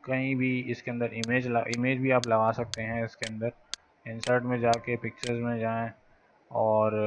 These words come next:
कोई भी इमेज आप select करके इसमें लगा सकते हैं। देख लिए, इसको आप छोटा कर दें यहाँ से,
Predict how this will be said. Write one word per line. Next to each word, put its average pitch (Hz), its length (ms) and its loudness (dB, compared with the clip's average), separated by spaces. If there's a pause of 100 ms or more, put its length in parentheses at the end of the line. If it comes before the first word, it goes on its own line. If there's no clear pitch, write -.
(520)
कोई 131 140 2
भी 127 160 0
इमेज 120 420 -2
आप 113 160 4
select 117 420 -2
करके 110 300 -4
इसमें 110 220 -6
लगा 101 260 0
सकते 107 340 -10
हैं। 110 200 -8 (1700)
देख 113 160 -6
लिए, 113 260 -4 (1500)
इसको - 220 -4
आप 107 160 0
छोटा 123 260 0
कर 123 160 0
दें 120 120 -4
यहाँ 117 220 -2
से, - 400 -12